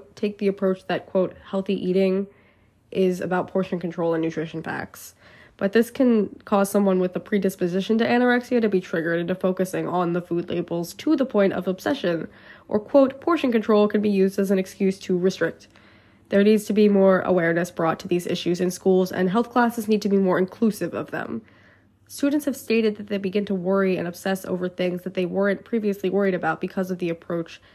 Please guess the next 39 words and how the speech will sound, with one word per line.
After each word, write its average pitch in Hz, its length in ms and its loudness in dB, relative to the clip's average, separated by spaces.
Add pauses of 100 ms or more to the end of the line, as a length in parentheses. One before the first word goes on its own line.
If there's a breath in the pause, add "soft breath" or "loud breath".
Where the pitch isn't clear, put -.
(160 soft breath)
that 202 140 0
health 190 200 2
classes 180 380 -8
take - 400 -6
to 202 100 -6
teach 175 200 -8
their 180 120 -4
students. 214 560 -4 (400 loud breath)
And 202 140 -2
the 214 60 4
lack 208 200 4
of 202 140 -6
proper 185 360 -2
nutrition 190 460 -4
or 175 240 -6
illness 185 240 -2
edu-, 180 300 -8 (100)
education 196 760 -4 (440 soft breath)
can 202 160 0
allow 196 240 4
people 196 340 0
with 208 220 2
anorexia 175 500 -2
to 180 100 -8
genuinely 190 640 0
believe 175 440 -2
that 180 100 -8
their 180 120 -2
behavior 180 520 -4
or 143 60 -4
restriction 175 580 -6
is 175 140 -6
healthy 185 380 -4
when 170 180 -4
it 165 140 -6
is 175 160 -4
certainly 247 440 0
not. 208 460 -2 (1040 soft breath)
Another 233 520 4